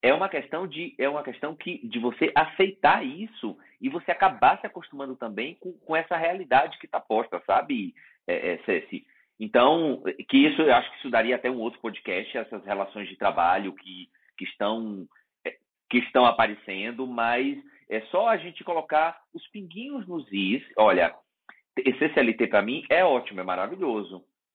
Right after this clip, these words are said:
mas eu não sei como é tá do outro lado. Eu nunca ti-, eu nunca tive o desemprego, eu nunca saí pra fazer outra coisa. Então eu posso falar por mim, mas daí eu endeusar que é a melhor coisa do mundo e que, sabe, tipo, você colocar uma coisa pra confrontar com a outra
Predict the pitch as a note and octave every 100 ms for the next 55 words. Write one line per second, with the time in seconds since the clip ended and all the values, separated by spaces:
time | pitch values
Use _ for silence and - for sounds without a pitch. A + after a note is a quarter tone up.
0 | - A#2+ A#2 B2+ C3+ B2+ B2+ B2 A#2+ A#2
1 | A#2 C#3+ F3+ C3+ A#2+ B2 B2 C3 D#3 D#3
2 | C#3 - A#2 C3+ F#3+ F#3+ _ C#3+ C#3+ A#2
3 | G2+ F#2+ G2+ F2+ F#2+ E2+ F#2+ G#2 C#3+ E3+
4 | - C3+ A#2 A2 A#2+ G#2+ A2 - - E2+
5 | D#2 - _ _ _ _ _ - G#2+ B2+
6 | C3 C3 - A2+ C3+ - - _ - F#3
7 | D#3+ A#2 G2 _ _ G#2 A2 A2+ A#2+ B2+
8 | A#2+ B2 A2+ G#2+ G#2+ G#2 - A2+ G#2 G#2
9 | A#2 A#2+ - A2 A2 G#2+ G#2 G#2+ G#2 F2+
10 | G2 F#2+ - A2+ - _ - E3 C3+ A2+
11 | - - A2 A#2 _ _ G#2 B2 C#3 A#2+
12 | - C#3+ D3 - B2 B2 - - G#2+ -
13 | A#2 - A#2+ - B2 D#3 - G2+ F#2+ D#3+
14 | - G2+ D#2+